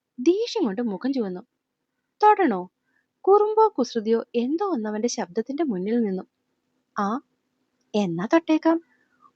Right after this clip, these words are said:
ഒരു വലിക്കുള്ള നെഞ്ചിലേക്ക് പിടിച്ചിട്ടു ആദി. ചെന്നിടിച്ചു നിന്നതും പകച്ചുപോയി പെണ്ണ്. ശരിക്കും ആള് മുന്നിലുണ്ട്. ആദിയേട്ടനല്ലേ? അല്ലടി,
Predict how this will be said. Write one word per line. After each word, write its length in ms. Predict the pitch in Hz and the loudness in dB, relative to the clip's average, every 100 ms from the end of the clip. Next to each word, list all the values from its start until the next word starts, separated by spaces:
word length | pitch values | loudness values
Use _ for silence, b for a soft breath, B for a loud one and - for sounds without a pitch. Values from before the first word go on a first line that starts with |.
| _ | _
ഒരു 220 | 349 427 453 | 4 4 2
വലിക്കുള്ള 440 | 175 196 - 226 | 0 -4 -2 0
നെഞ്ചിലേക്ക് 580 | 233 190 190 233 269 302 - | 2 0 -2 -2 -2 0 -2
പിടിച്ചിട്ടു 400 | 180 - 233 226 | -4 -4 0 2
ആദി. 260 | 180 165 - - _ _ _ _ _ | 2 -2 -6 -10 _ _ _ _ _
ചെന്നിടിച്ചു 600 | - 330 381 427 214 226 | 4 4 4 2 0 4
നിന്നതും 340 | 330 240 214 220 | 4 4 2 -2
പകച്ചുപോയി 600 | - 196 202 - 349 285 226 | -6 -10 -6 0 2 2 0
പെണ്ണ്. 240 | 202 226 - _ _ _ _ - | 0 -2 -6 _ _ _ _ -8
ശരിക്കും 580 | - 220 180 - 277 294 - | -2 0 -2 0 0 0 -4
ആള് 280 | 185 196 339 | -2 2 6
മുന്നിലുണ്ട്. 540 | 294 240 277 233 220 - _ _ _ _ _ _ _ 240 | 6 6 4 2 0 -8 _ _ _ _ _ _ _ 0
ആദിയേട്ടനല്ലേ? 800 | 247 254 302 381 339 262 208 - _ _ _ _ _ _ 202 | 2 4 4 6 6 6 2 -2 _ _ _ _ _ _ -2
അല്ലടി, 460 | 190 190 185 262 | 0 0 0 -2